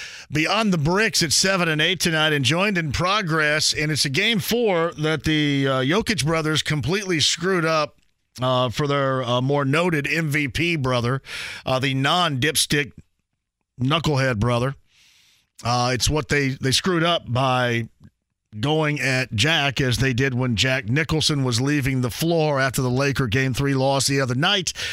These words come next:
That will clearly bring a level of negative karma to the Nuggets tonight to where they will not close in L A.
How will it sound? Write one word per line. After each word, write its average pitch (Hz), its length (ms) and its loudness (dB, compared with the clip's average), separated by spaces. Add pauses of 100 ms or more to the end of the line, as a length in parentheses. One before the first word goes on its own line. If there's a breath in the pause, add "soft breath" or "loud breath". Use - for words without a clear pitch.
(320 loud breath)
That 196 240 0
will 180 720 0
clearly 208 480 2
bring 151 480 2
a 131 240 0
level 156 600 0
of 113 440 0
negative 135 560 0
karma 160 480 0
to - 100 -2
the 127 120 0
Nuggets 147 420 0
tonight 131 520 0
to 143 80 0
where 147 260 0
they 156 180 2
will 165 240 2
not 156 380 -2
close 160 760 0 (1160)
in 143 180 0
L 131 300 2
A. 76 180 -2